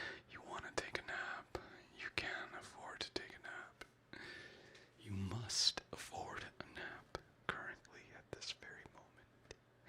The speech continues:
Just a small one, a little bit of a power nap. And it will set the rest of your day.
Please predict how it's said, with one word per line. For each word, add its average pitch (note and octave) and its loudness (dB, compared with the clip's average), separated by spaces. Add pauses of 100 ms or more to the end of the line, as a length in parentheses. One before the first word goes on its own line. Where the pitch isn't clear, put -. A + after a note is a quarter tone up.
(800)
Just - 6
a - 8
small G#2 4
one, - -10 (520)
a A2+ 0
little G#2 2
bit G2+ 0
of - -6
a D3+ -8 (100)
power F2+ 2
nap. - -6 (720)
And - -8
it F#2+ 0
will F2 -2
set - 6
the - -2
rest - 4
of - -10
your G#2 2
day. - 0